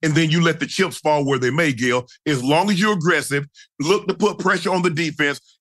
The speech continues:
and A D and LeBron, hey, they're gonna get what they're gonna get. They're gonna get theirs. They're gonna give you somewhere between fifty and sixty points on a nightly basis. Now, can you come to the table, give us somewhere between seventeen and twenty?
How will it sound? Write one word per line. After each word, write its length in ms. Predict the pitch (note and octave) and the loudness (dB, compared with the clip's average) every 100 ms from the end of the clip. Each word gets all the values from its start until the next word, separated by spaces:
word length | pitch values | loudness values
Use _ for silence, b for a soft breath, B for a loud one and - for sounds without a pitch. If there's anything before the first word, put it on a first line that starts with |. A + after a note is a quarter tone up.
| - | -4
and 240 | D#3 F3 D#3 - | -2 -2 -4 -2
A 180 | F#3 | 0
D 380 | F#3+ F#3 F3+ F3+ | 0 0 -2 -2
and 140 | D#3 C#3+ | -2 -2
LeBron, 440 | A2+ D#3+ F3+ F3+ F3 | 0 2 2 0 0
hey, 160 | D#3 | -2
they're 160 | B2 E3 | 0 0
gonna 160 | G3+ F#3 | 0 0
get 220 | G#3 E3+ | -2 0
what 100 | F3 | 0
they're 80 | F3 | 2
gonna 160 | D3+ | 0
get. 200 | C#3 B2+ - | 0 -4 -4
They're 100 | - | -2
gonna 140 | F#3 F#3 | 0 0
get 240 | F3+ E3+ | 0 0
theirs. 240 | D#3+ C3+ | 0 0
They're 100 | A#2 | 0
gonna 160 | F3 G3+ | -2 -2
give 240 | E3 G3 | 0 0
you 120 | F3 E3 B B | 2 -2 B B
somewhere 460 | - F#3+ F3 F3 E3+ | -2 0 2 2 2
between 440 | D3 D#3 E3+ D#3 - | 0 0 0 0 0
fifty 380 | F3+ E3 E3+ E3 | -2 -2 0 0
and 100 | D3 | 0
sixty 320 | F3 D#3 D#3+ | -2 -2 -2
points 360 | D3 D#3+ D3+ - b - | -2 0 0 -4 b -2
on 140 | D#3+ | 0
a 40 | D3+ | 2
nightly 280 | D3 C#3+ | 0 0
basis. 420 | C#3 C#3 A#2+ G2 - b - | 0 -2 -2 -8 -14 b -8
Now, 320 | C3 F#3+ G#3 | -2 2 2
can 240 | E3+ E3+ | 0 -2
you 220 | D3 G3+ G3 | 0 0 2
come 260 | G#3+ F#3 | 0 -2
to 100 | D#3+ | -2
the 80 | D3 | -2
table, 440 | D3 C3+ A2 F#2 - B - | -2 -2 -2 -6 -12 B -2
give 160 | C#3 F3 | 2 2
us 100 | E3 | 2
somewhere 360 | E3+ E3 D#3+ | 2 2 2
between 320 | D3+ D#3 D#3 | 0 0 0
seventeen 560 | C#3+ D#3+ D#3 D3+ D#3 D3+ | 0 -2 0 0 0 0
and 100 | C3+ | 0
twenty? 320 | C#3+ C#3+ A2 | 0 0 0